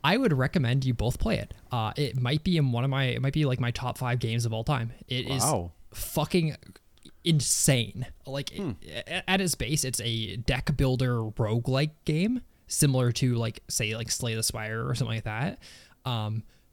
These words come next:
Speaker 1: but it's, it's fucking crazy. I don't, I really don't wanna spoil anything. It's one of my favorite games of all time. Not only is it a storyline that is fucking insanity, like, actually just, like, breaks your mind, like, crazy, um,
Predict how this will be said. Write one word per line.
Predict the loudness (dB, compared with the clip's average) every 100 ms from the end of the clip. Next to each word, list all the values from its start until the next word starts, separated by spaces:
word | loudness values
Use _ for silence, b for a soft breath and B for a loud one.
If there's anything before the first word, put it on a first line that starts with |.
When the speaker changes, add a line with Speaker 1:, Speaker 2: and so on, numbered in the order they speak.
| _ -18 -2
Speaker 1:
but | 0
it's, | 0 -4 -4
it's | -2 -2
fucking | -4 -6 -4 -2 -2 -2
crazy. | -4 -6 -6 -4
I | -2
don't, | 0
I | 0
really | 2 2
don't |
wanna | 0
spoil | 0 0 0
anything. | 0 -2
It's | -4 -2
one | 0
of | 0
my | 2
favorite | 2 0
games | 2 2 2
of |
all | 0
time. | 0 0 0 0 B 4
Not | 6 6
only | 2 2 2 2
is | 0
it | 0 -2
a | 0
storyline | 2 2 4 2 2 0
that | 0
is | -2
fucking | -4 -10 -4 -2 2 2 0 -4 -14 -20 _ _
insanity, | 4 4 4 2 2 2 -2 -6 -12 B
like, | -4 -4
actually | -4 -4 0 0
just, | 0 -2
like, | -6 -8 -14 -16 2
breaks | 2 4 -2 0 2
your |
mind, | 0 0 0 0
like, | 0 -4 -6 -4
crazy, | 0 2 0 -2 B B B B -8
um, | -4 -2 -4 -6